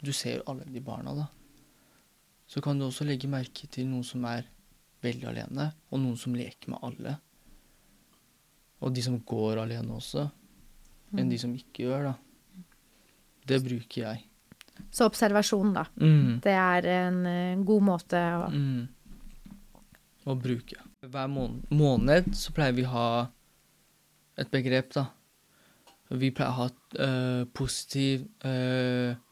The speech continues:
Speaker 1: negativ for den, for den saks skyld, og, eh,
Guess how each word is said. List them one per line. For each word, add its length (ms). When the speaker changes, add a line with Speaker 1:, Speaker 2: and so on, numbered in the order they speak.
Speaker 1:
negativ 720
for 140
den, 260
for 180
den 220
saks 460
skyld, 320
og, 320
eh, 640